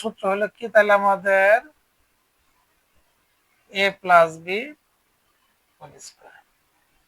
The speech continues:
এটা আমাদের একটা পূর্ণবর্গ রূপে চলে আসছে। তাহলে আমাদের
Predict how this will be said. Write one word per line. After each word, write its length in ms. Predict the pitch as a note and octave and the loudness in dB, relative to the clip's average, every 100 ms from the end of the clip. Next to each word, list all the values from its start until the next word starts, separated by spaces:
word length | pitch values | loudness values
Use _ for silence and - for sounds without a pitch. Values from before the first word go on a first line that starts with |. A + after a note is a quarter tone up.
| _ _ _ _ _ _ - | _ _ _ _ _ _ -12
এটা 120 | C4 D4 | 0 2
আমাদের 200 | C#4 C4+ | 4 2
একটা 140 | C4 C4 - | 2 -2 -4
পূর্ণবর্গ 500 | D4 C#4+ C4+ A#3 A3 G#3+ | -4 2 2 2 2 0
রূপে 180 | G3+ F#3+ | -4 -10
চলে 140 | F#3+ D#3+ | -8 -8
আসছে। 200 | C#3+ - - _ _ _ _ _ _ _ _ _ _ _ _ _ _ _ _ _ _ _ | -10 -16 -20 _ _ _ _ _ _ _ _ _ _ _ _ _ _ _ _ _ _ _
তাহলে 160 | - B3 | 2 4
আমাদের 200 | C4 B3+ | 4 2